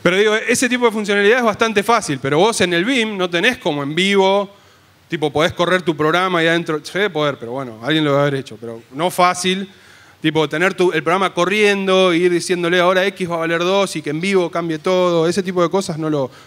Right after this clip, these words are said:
no lo tengo. Yo siempre me acuerdo en el Picam de dos mil catorce, eh, creo que era Huguito, andaba con una charla de alguien, que no me acuerdo la persona esta que hace juegos, que, que todo el mundo la quiere. <laughs>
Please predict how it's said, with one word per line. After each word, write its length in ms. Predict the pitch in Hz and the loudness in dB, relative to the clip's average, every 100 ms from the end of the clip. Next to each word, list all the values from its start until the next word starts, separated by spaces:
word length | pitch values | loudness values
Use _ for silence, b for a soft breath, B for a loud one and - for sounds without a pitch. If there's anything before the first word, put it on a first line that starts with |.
| B | B
no 80 | 156 | 2
lo 80 | |
tengo. 220 | 151 165 135 | 4 2 2
Yo 120 | 202 | 2
siempre 200 | 220 214 | 4 4
me 60 | 196 | 4
acuerdo 260 | 208 233 | 4 4
en 80 | 202 | 2
el 60 | 170 | 0
Picam 300 | 170 233 226 | 0 2 4
de 80 | |
dos 100 | 190 | 2
mil 100 | 202 | 2
catorce, 640 | 196 196 220 214 226 214 214 B B B B - | 2 2 4 2 2 0 0 B B B B 2
eh, 280 | 143 139 139 | 2 2 2
creo 140 | 185 | 2
que 80 | 180 | 2
era 80 | 185 | 2
Huguito, 380 | 180 220 214 185 | 2 2 2 4
andaba 260 | 165 180 | 4 4
con 100 | 160 | 4
una 180 | 170 160 | 2 2
charla 360 | 170 180 180 156 | 2 2 4 2
de 560 | 143 139 135 135 135 | 0 -2 -2 -2 -2
alguien, 680 | 151 165 160 147 139 135 127 127 | -2 -2 -2 -2 -4 -6 -8 -12
que 260 | - 139 131 | -10 -6 -4
no 100 | 147 | -2
me 40 | |
acuerdo 260 | 147 151 151 | 0 0 0
la 120 | 131 | 0
persona 340 | 127 120 147 147 | -2 -2 -2 -2
esta 180 | 143 | -2
que 60 | 127 | -2
hace 180 | 131 139 | -2 -4
juegos, 440 | 127 143 147 127 | -2 0 0 -2
que, 260 | - 123 123 | -6 -10 -10
que 100 | 120 | -12
todo 140 | 123 127 | -8 -6
el 40 | |
mundo 280 | 131 131 123 | -4 -4 -4
la 100 | 120 | -6
quiere. 380 | 120 135 147 165 B B B | -4 -2 -2 -4 B B B
<laughs> 80 | - | -10